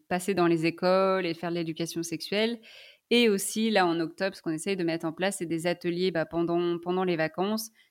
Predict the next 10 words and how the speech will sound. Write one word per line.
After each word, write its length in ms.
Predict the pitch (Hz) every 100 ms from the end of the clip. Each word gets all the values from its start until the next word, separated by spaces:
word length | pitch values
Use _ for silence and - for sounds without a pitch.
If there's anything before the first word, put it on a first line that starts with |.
| _
pour 220 | - 214
que 80 | 208
les 100 | 180
jeunes 400 | 170 208 233 196 -
puissent, 260 | 220 214
pendant 240 | - 185 175
les 100 | 170
vacances 440 | 151 151 220 220
aussi, 240 | 180 - 208
bah, 200 | 165